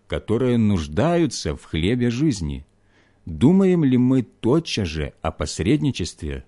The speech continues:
с нашим великим, богатым другом? Что касается меня, то я иногда чувствовал неописуемое влечение любви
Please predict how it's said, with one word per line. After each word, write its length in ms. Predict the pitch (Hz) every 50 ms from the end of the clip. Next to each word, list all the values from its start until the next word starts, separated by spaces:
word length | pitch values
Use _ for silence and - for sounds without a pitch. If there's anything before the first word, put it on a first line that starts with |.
| _ _
с 180 | _ - - -
нашим 440 | 80 80 85 85 - - 82 76 71
великим, 680 | 71 76 76 73 85 113 139 - - 165 165 165 160 - - _ _ _ _
богатым 920 | 82 73 69 78 71 69 69 82 90 113 117 - 120 113 110 101 92 87 - _ _ -
другом? 580 | 80 - 95 80 87 87 78 - 71 69 67 - _ _ _ _ _ _ _ _ _ _ _ _ _ _ _ _ _ _ _ _ _ _ _ _ _ _ _ _ _ _ _ _ _ _ _ _
Что 260 | - - - 107 107
касается 560 | - 120 - - 156 156 160 147 - - 113
меня, 520 | 98 98 95 95 113 131 147 147 135 120 - - - _ _
то 100 | - 95
я 260 | 92 113 151 165 170
иногда 380 | 165 156 147 131 127 131 135 131
чувствовал 680 | - - 151 151 147 - - - 85 78 78 76 71 69
неописуемое 1080 | 78 87 107 117 113 - 117 107 - - - 151 170 185 180 175 170 165 160 156 143
влечение 720 | 123 113 110 113 - - - 147 151 151 143 131 127 117
любви 580 | 107 101 90 80 80 78 90 117 135 139 127